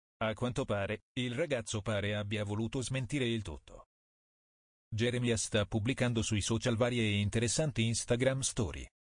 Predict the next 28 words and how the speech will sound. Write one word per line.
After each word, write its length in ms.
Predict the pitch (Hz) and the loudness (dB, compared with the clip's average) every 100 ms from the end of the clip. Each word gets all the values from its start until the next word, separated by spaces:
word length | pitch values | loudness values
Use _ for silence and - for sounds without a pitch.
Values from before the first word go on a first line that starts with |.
| _ - | _ -2
Nella 240 | 104 110 | 2 4
prima, 420 | 110 147 92 65 - _ - | 2 0 -2 -6 -12 _ 0
parlando 440 | 117 107 107 104 | 2 4 2 2
con 160 | 107 101 | 2 0
suo 200 | - 120 | 2 2
cognato 480 | 127 131 113 117 | 2 4 2 2
Ignazio 440 | 110 117 131 - 123 | 2 4 2 2 0
Moser, 480 | 120 107 76 65 - _ - | 2 0 0 -2 -8 _ 0
il 140 | 113 | 2
Rodriguez 580 | 113 110 117 107 110 107 | 2 2 2 2 0 2
dice: 480 | 104 104 - 82 - - | 2 2 0 -6 -8 -6
"Ma 120 | 107 | -4
quante 340 | - 127 107 147 | 2 2 2 0
ci 260 | - 95 - _ _ _ | -2 -6 -10 _ _ _
dicono?" 520 | - 117 110 104 110 - _ _ - | -2 0 2 0 -2 -6 _ _ -10
Successivamente, 960 | - 101 110 - 123 127 147 123 117 - - | -4 -2 0 2 2 2 0 0 -2 -2 -2
è 120 | 110 | 0
apparsa 500 | 104 110 117 110 101 | 2 0 0 2 0
un'altra 400 | 107 117 - 107 | 2 0 0 -2
storia: 500 | - 67 64 67 64 - _ | -2 -6 -8 -12 -14 -16 _
"Buttate 480 | 127 151 - 104 104 | 0 2 2 2 0
mer, 280 | 95 95 - _ | 0 -2 -4 _
buttatene 560 | 127 151 - 131 131 120 | -2 0 2 0 0 0
quanta 360 | 92 85 104 | -2 0 0
ne 100 | 101 | 2
volete. 520 | 95 110 120 110 123 - _ _ - | 2 2 0 -4 -14 -18 _ _ -2
Ora 220 | 139 165 | 2 2
sì? 340 | 139 208 - | 2 0 -2